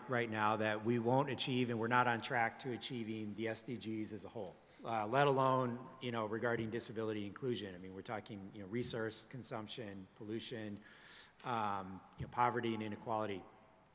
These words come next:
So where would each of you say, you know, almost as a report card,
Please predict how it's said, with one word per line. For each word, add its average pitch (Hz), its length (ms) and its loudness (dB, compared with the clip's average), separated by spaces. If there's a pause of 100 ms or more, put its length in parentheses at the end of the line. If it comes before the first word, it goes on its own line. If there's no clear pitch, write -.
(340)
So - 160 0
where 165 280 10
would 175 160 6
each 151 200 0
of 127 120 -2
you 139 160 0
say, 123 580 -2
you 117 100 -6
know, 113 120 -2
almost 123 360 2
as 107 140 -4
a 113 40 -2
report 120 440 -2
card, 95 280 -4